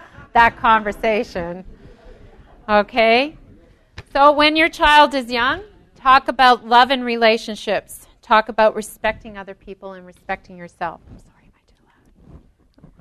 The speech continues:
When your son or daughter becomes a preteen, you should begin to talk about your values on dating,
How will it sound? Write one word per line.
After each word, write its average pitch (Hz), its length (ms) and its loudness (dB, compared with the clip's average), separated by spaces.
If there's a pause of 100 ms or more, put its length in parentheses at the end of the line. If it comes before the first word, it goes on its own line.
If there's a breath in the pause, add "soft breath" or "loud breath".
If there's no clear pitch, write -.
(380 soft breath)
When 226 240 -6
your 214 140 -8
son 220 320 -10
or 208 80 -8
daughter 208 360 0
becomes 214 540 -12
a 202 80 -12
preteen, 226 760 -16
you 208 100 -16
should - 160 -20
begin 190 380 -12
to 196 100 -20
talk 185 400 -8
about 190 380 -6 (180)
your 180 200 -10
values 190 680 -16
on 170 300 -20
dating, 202 560 -10